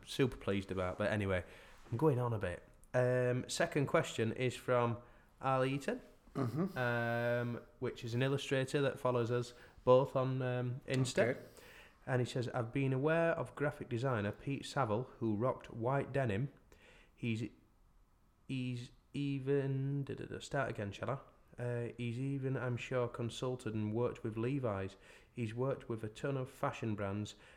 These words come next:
Speaker 1: and boy, he's great to listen to on fashion. He's the only dude I know to pull off white denim aside from Liz Hurley. Do you know of any other white denim fans in the denim world?"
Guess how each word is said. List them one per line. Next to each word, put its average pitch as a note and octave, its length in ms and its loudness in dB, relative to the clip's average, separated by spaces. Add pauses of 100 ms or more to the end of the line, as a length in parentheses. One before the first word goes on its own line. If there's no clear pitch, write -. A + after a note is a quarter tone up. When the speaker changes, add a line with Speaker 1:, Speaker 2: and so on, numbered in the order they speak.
(160)
Speaker 1:
and G#2+ 260 -2
boy, A#2+ 580 -2 (240)
he's A2 500 -6
great - 500 -4
to - 100 -10
listen G#2+ 320 -4
to G2+ 300 -6
on G2+ 140 -4
fashion. G2+ 500 -8 (560)
He's A#2 220 -4
the A#2+ 120 2
only B2+ 240 0
dude A#2+ 300 0
I G#2+ 120 0
know A2 280 0
to - 120 -10
pull A#2 200 -4
off G#2 200 -4
white A2 320 0
denim G2+ 300 -2
aside G#2+ 360 -6
from G2+ 260 -4
Liz A2 280 -2
Hurley. G#2+ 400 0 (440)
Do B2 80 -2
you B2+ 200 0
know A#2 200 0
of A2 80 0
any A2+ 200 0
other A2+ 260 0
white A2 500 0
denim A#2 300 0
fans G2+ 380 -4
in A2 140 0
the G#2 80 -2
denim G#2+ 400 2
world?" G#2+ 460 0